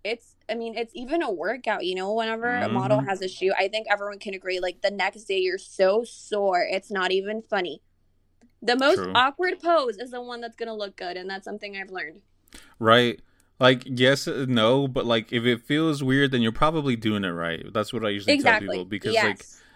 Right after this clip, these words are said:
Speaker 2: if you're so natural, like, too comfortable, like, yeah, you wanna be comfy, right? But if you're a little too comfortable, then, like, you're just standing there not doing anything. So, like,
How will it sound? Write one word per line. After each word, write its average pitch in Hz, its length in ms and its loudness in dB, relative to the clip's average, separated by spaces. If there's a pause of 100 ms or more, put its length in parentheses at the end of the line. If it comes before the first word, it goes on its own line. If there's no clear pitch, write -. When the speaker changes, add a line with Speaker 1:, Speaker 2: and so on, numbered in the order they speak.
(160)
Speaker 2:
if 120 160 -2
you're 139 220 -2
so 131 360 -2
natural, 123 720 0 (100)
like, 107 240 -2
too 123 380 2
comfortable, 175 720 0 (440)
like, 127 160 4
yeah, 180 120 6
you 165 100 4
wanna 165 140 2
be 127 100 2
comfy, 123 380 -2
right? 98 260 2
But 101 100 -6
if 92 140 -8
you're 104 80 -2
a 104 40 0
little 107 200 -2
too 135 280 -4
comfortable, 95 420 -6
then, 92 180 -8
like, 92 200 -10
you're 98 100 -8
just 98 180 -10
standing 104 300 -4
there 92 100 -4
not 90 180 -6
doing 101 200 -8
anything. 95 320 -12
So, - 160 -16
like, 92 380 -14